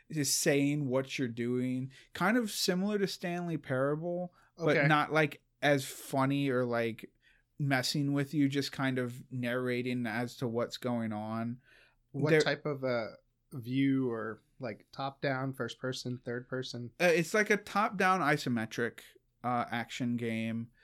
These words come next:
Speaker 1: And you can get different abilities and different weapons. I remember a giant sword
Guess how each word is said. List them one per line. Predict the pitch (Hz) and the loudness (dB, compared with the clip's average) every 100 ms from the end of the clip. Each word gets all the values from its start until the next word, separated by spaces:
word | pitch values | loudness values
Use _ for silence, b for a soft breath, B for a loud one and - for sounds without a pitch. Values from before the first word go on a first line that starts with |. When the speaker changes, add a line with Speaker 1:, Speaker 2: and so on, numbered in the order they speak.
| b b _ _ | b b _ _
Speaker 1:
And | 143 143 | -4 -4
you | |
can | 151 147 | -2 -2
get | 170 185 - 135 | 0 -2 -4 -2
different | 156 151 165 | -2 0 0
abilities | 143 131 131 127 131 131 127 | 0 0 0 2 0 -2 -2
and | 120 | -2
different | 123 127 | -2 -2
weapons. | 95 117 120 117 | -2 -2 -2 -2
I | |
remember | 113 120 147 170 | -2 0 0 0
a | 139 | 0
giant | 127 117 127 135 - | -2 -2 -2 -2 -4
sword | - 127 120 120 120 120 120 | -4 0 2 2 2 2 -2